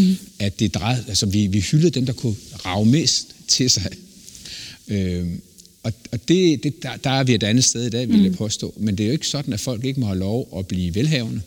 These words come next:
Speaker 1: Nej.
Speaker 2: og skabe formuer.
Speaker 1: Mm.
Speaker 2: Bare det sker på en ordentlig måde, at man, altså, betaler sin skat, og man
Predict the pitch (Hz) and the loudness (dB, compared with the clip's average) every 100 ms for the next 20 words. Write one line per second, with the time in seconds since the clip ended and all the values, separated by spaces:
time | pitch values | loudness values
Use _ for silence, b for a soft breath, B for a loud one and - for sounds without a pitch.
0 | - 240 190 196 - 92 85 76 71 87 | -6 -2 -2 -4 -4 -4 -2 -6 -8 -4
1 | - - - 90 92 - - - 107 143 | -2 -2 -2 -4 -2 -6 -8 -2 0 4
2 | 123 107 98 B B B B B B _ | 6 4 2 B B B B B B _
3 | - 110 127 - - 123 104 113 110 - | -4 -2 2 0 0 -2 -2 -2 -2 -4
4 | - 117 101 98 98 113 131 98 98 95 | -6 -6 -2 0 2 0 -2 -6 -4 -2
5 | 87 85 - 92 92 82 87 - 127 110 | -2 -4 -6 -4 -4 -4 -4 -4 -4 0
6 | - 92 - 104 131 - 90 | 0 0 -2 -4 -8 -4 -4